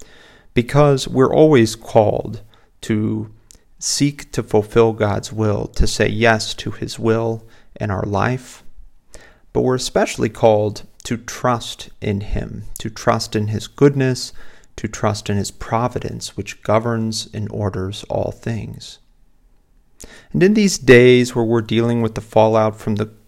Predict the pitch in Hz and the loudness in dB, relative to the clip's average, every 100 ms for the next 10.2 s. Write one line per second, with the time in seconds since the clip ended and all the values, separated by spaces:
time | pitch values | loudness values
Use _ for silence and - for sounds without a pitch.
0 | _ - 113 117 117 110 - 107 110 110 | _ 4 4 4 2 0 0 -2 -2 -4
1 | - 110 104 101 113 110 104 98 101 101 | -4 -2 -2 -2 -2 -2 -4 -4 -4 -4
2 | 110 123 - 113 120 127 123 120 - 127 | -4 -4 -4 0 2 2 0 -4 -6 -2
3 | 120 101 104 - - - - - _ 117 | 0 0 -2 -2 -2 -6 -20 -20 _ -4
4 | 117 - 117 113 110 104 104 - 107 110 | -2 0 -2 -2 -2 -2 -2 -4 0 0
5 | 104 - 135 - - - - - - - | 0 -4 -6 -6 -10 -10 -10 -8 -6 -8
6 | - - _ - - _ _ _ _ - | -16 -20 _ -20 -20 _ _ _ _ -4
7 | 120 117 107 101 117 156 101 - 98 104 | 2 4 4 4 4 4 4 0 0 4
8 | 143 147 95 98 - 107 107 104 110 104 | 2 2 -4 -4 -4 0 4 4 2 0
9 | 104 - - 110 104 101 101 - 156 123 | 0 0 0 2 2 0 -2 6 8 8
10 | - - | 0 -6